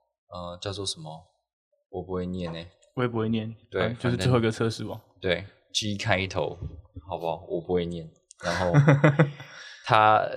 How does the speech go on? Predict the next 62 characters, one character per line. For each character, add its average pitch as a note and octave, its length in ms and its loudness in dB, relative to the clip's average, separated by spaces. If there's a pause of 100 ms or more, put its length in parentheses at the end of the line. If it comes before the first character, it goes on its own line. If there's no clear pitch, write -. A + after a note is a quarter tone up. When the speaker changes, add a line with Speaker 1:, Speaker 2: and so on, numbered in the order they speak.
Speaker 1:
他 A#2 280 8
完 F#2 220 8
成， - 220 -6
他 G#2 220 6
完 F#2 220 6
成， F2 220 -2
就 G2 100 2
是 G#2+ 160 0
他 G2+ 220 6
完 F#2+ 160 6
成 F#2 180 0
合 F#2+ 160 0
并 G2 220 0
了 E2 80 -4
啦， D#2+ 280 -4
就 G2 100 -10
这 G2+ 120 -4
个 G2 80 -2
测 G2 200 0
试 F#2 160 -4
网， E2+ 180 -4
他 F#2+ 140 -2
也 F2 80 -2
进 F#2 220 -6
入 F2+ 160 -6
了， D#2 120 -2
呃 - 1040 -8
，P G2 160 -2
O F#2 120 4
S F2 260 4
的 D#2+ 40 -4
状 D#2+ 240 0
态， E2+ 220 -2
然 E2 100 -8
后 E2+ 60 -2
目 G2 160 -4
前 F2+ 160 -8
就 F2+ 100 -4
在 F2 80 0
测 G2+ 240 -2
试 E2+ 300 0
嘛。 E2+ 140 -10 (300)
那 G2 100 -10
基 G2+ 100 -8
本 G2 120 -4
上 F#2 160 -2
这 F#2+ 100 -4
个 F#2 60 -4
东 F2+ 140 -4
西 F2+ 160 -10
只 E2+ 120 -8
要 E2+ 220 2 (380)
测 A2+ 180 4
试 G2+ 300 2
没 F2+ 180 -2
什 G#2 140 -2
么 F2 120 -2
大 G#2+ 240 4
问 A2+ 180 0
题， F2+ 360 -8 (380)
那， F#2 420 -4 (500)
呃， D#2+ 340 -4